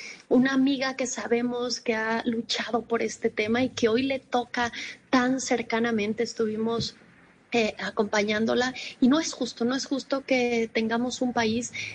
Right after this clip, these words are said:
en donde, pues, no vemos justicia y el presidente, eh, siempre demerita el movimiento feminista,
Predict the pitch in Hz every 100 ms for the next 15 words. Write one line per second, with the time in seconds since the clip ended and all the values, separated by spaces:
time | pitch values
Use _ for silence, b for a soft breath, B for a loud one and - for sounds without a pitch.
0 | B 240 226 220 220 214 208 220 214 214
1 | 202 B B - 254 - - 254 294 294
2 | 285 277 294 - 240 - 247 - 262 311
3 | 240 233 233 226 233 226 233 233 254 254
4 | 247 B B - 240 220 233 - - 277
5 | 262 - 254 226 214 208 226 - - 220
6 | 220 B B - 220 208 208 220 220 233
7 | 226 220 202 214 220 - 208 202